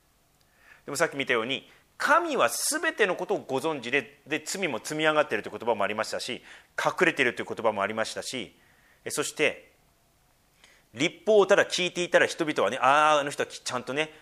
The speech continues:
あの、教会に毎週来てちゃんと聞いてるから、ね、クリスチャンだ」と。ではなくてですね、行ってるかどうか、どうか、つまり変えられてるかどうかっていうのがすごい大事になってくるわけでしょ。全部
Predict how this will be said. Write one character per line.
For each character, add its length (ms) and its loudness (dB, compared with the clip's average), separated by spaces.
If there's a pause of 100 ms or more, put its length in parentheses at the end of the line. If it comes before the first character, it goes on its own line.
(140)
あ 100 -12
の、 100 -12
教 160 -2
会 140 2
に 60 -6
毎 160 0
週 140 -6
来 80 -14
て 100 -10
ち 140 -10
ゃ 60 -4
ん 40 -8
と 80 -20
聞 120 -12
い 60 -12
て 100 -4
る 80 -4
か 100 -4
ら、 180 -6 (760)
ね、 140 -20 (300)
ク 120 -4
リ 80 2
ス 40 -2
チ 100 -2
ャ 40 0
ン 40 -14
だ」 100 -8
と。 140 -20 (280)
で 80 8
は 100 6
な 140 4
く 80 -10
て 100 -2
で 100 -8
す 140 -12
ね、 140 -14 (1000)
行 260 4 (120)
っ 80 2
て 80 2
る 60 4
か 80 4
ど 80 2
う 20 0
か、 60 0
ど 80 4
う 20 4
か、 80 6
つ 100 -8
ま 100 4
り 140 -2
変 300 6
え 20 6
ら 120 8
れ 80 2
て 100 4
る 60 4
か 100 6
ど 160 4
う 60 -2
か 100 -8
っ 40 -12
て 100 -16
い 20 -12
う 20 -12
の 60 -16
が 60 -14
す 80 -12
ご 60 -10
い 20 -20
大 140 6
事 60 -10
に 20 -8
な 60 -4
っ 20 -20
て 60 -20
く 40 -20
る 40 -18
わ 40 -16
け 80 -20
で 40 -20
し 100 -20
ょ。 60 -20 (1300)
全 300 4
部 360 4